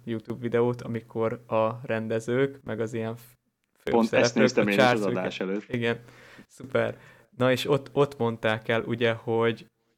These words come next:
Speaker 1: itt arra akarnak játszani, hogy Elendil családján belül is ilyen törésvonalakat kialakítani, hogy láttuk, hogy Elendil marad a hűséges vonalon,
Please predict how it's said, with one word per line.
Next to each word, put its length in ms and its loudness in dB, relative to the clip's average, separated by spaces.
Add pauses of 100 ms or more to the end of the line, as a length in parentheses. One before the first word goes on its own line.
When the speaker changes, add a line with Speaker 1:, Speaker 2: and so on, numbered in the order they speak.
(140)
Speaker 1:
itt 220 -12
arra 280 4
akarnak 420 2 (100)
játszani, 640 0 (400)
hogy 400 0
Elendil 720 0
családján 640 -4
belül 320 0
is 280 -6
ilyen 280 -6
törésvonalakat 920 -2
kialakítani, 760 -4 (440)
hogy 180 -16
láttuk, 280 -4
hogy 140 0
Elendil 440 -2
marad 360 -4
a 60 -6
hűséges 540 -4
vonalon, 420 0